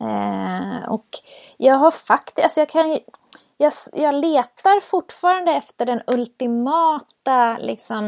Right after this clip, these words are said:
nu kan jag ju visa här i video, eller på den här liksom tusch, eh, den ultimata sån för att ri-, eh, skriva.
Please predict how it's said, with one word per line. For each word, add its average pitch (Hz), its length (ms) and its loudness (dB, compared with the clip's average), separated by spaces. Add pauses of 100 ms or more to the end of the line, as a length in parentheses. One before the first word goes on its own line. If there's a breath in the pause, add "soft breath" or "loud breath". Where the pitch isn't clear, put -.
(120)
nu 240 180 -2
kan 269 120 -2
jag 233 100 -2
ju 220 60 -8
visa 233 240 -6
här 208 140 -6
i 226 60 -2
video, 226 600 0
eller 214 360 -2 (100)
på 220 260 -4 (500 soft breath)
den 226 180 2
här 226 80 0
liksom 220 520 2 (460)
tusch, - 640 2 (560)
eh, 101 460 -2 (800 soft breath)
den 254 140 -2
ultimata 277 880 2
sån 226 520 -2 (380)
för 233 260 0
att 220 160 -2
ri-, 233 640 0
eh, 208 60 -4
skriva. 262 1080 0